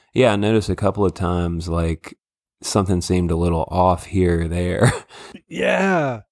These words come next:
Speaker 2: Well, it's funny because, like, I don't think there's many other circumstances where you pay, what are we paying now, sixty, seventy dollars a ticket or something,
Speaker 1: Yeah.
Speaker 2: where you pay
Speaker 1: Yeah.
Speaker 2: that much and you go to a giant arena and there's twenty-five thousand people and you hear multiple mistakes in a night. <laughs> Like, that's
Speaker 1: Right.
Speaker 2: just not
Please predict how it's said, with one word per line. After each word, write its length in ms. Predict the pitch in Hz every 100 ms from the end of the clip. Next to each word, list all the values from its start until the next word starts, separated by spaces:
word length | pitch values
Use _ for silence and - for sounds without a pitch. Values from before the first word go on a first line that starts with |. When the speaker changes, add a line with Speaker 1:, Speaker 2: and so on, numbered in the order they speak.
| _ _ _ _ _ _ -
Speaker 2:
Well, 100 | 226
it's 140 | 214
funny 260 | - 262 294
because, 320 | 208 190 156
like, 280 | 156 - - _ _
I 80 | 151
don't 180 | 214 220
think 160 | 214 185
there's 200 | 143 127
many 280 | 139 160
other 220 | 151 139 135
circumstances 800 | 165 170 151 - 117 113 120
where 140 | 117 117
you 140 | 117
pay, 500 | - 123 117 113 110 - _ _ _ _ -
what 120 | 127
are 40 | 123
we 120 | 110
paying 260 | 117 104
now, 140 | 98 101
sixty, 400 | - 135 - 127
seventy 380 | - 123 127 123
dollars 280 | 117 120 113
a 40 |
ticket 280 | 120 127 131
or 60 |
something, 300 | 127 107 101
Speaker 1:
Yeah. 80 | 98
Speaker 2:
where 80 | 110
you 60 | 113
pay 180 | 143 143
Speaker 1:
Yeah. 60 |
Speaker 2:
that 220 | 135 131 127
much 340 | 127 120 -
and 80 | 123
you 60 |
go 140 | 120 131
to 120 | 123
a 40 | 117
giant 640 | 110 120 139 147 151 143
arena 560 | 127 117 123 131 120 107 - - -
and 120 | 131
there's 160 | 113 -
twenty-five 600 | - 147 151 - 127 117
thousand 400 | 127 120 117 113
people 380 | 135 131 117
and 160 | 127 127
you 80 | 123
hear 220 | 113 135
multiple 480 | 117 117 117 123 123
mistakes 540 | 120 110 - 113 110 -
in 100 | 107
a 80 | 104
night. 320 | 98 110 -
<laughs> 240 | _ _ -
Like, 200 | 165 180
that's 120 | 196
Speaker 1:
Right. 140 | 220
Speaker 2:
just 200 | 196 156 147
not 400 | 139 139 135